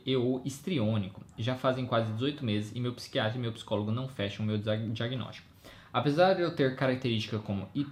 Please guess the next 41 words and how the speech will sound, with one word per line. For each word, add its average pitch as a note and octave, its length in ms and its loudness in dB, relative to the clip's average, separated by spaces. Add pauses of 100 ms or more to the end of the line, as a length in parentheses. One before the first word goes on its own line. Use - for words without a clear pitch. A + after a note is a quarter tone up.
(180)
hiperfoco, C3 720 2 (520)
sei F#3+ 220 6
que G3 120 0
é F3+ 40 6
errado A#2+ 260 4
fazer A#2 340 2
um B2 180 0
autodiagnóstico, A#2 1000 -2
mas A2+ 160 0
tenho B2+ 200 -2
desconfiança B2 600 -2
sobre A#2 200 -2
o B2 40 -2
real A2 260 0
transtorno G#2 560 -4 (160)
que - 100 -2
possuo. - 420 -6 (540)
Bom, F3 120 8
primeiramente, D#3 800 4 (100)
o A2+ 80 -2
que A#2 140 0
eu A#2 220 4
de-, G#2+ 340 2
o A2 100 -4
que A#2+ 100 -2
eu A#2 60 4
diria A2+ 380 4
pra - 120 -2
você G#2+ 460 -2 (160)
é A#2+ 60 -4
confiar A2+ 720 0
no A#2 80 -4
seu A2 200 -2
psiquiatra G2+ 640 -6
e G2 60 -6
no F#2+ 120 -4
seu, G2 300 -6 (240)
é, F2+ 140 -6
psicólogo, - 540 -8 (200)
tá? - 160 -10 (880)
Segundo, D3 640 4